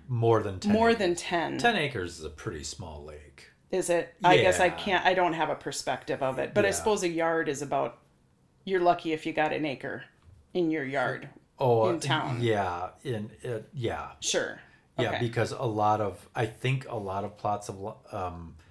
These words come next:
Speaker 1: plots in
Speaker 2: Sure.
Speaker 1: towns, that kind of
Speaker 2: Mm-hmm.
Speaker 1: thing, sometimes are, like, a
Speaker 2: A
Speaker 1: sixth
Speaker 2: quarter?
Speaker 1: or
Speaker 2: Yeah.
Speaker 1: an eighth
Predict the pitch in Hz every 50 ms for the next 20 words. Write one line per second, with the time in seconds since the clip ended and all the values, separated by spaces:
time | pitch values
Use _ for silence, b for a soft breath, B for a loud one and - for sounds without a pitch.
0 | b b _ _ - - - 110 95 80 82 - - - - - - - - 214
1 | 160 131 110 107 101 98 - - 107 95 90 90 92 92 98 95 - 175 - -
2 | - - 95 90 B B B B B B - - 117 135 - 170 139 98 90 90
3 | 92 92 - 85 82 82 78 - - - - 104 101 - - 127 110 - - -
4 | - - 226 202 165 165 170 175 175 180 202 202 208 - _ - - - 104 -
5 | - 147 139 139 - - 85 73 - - -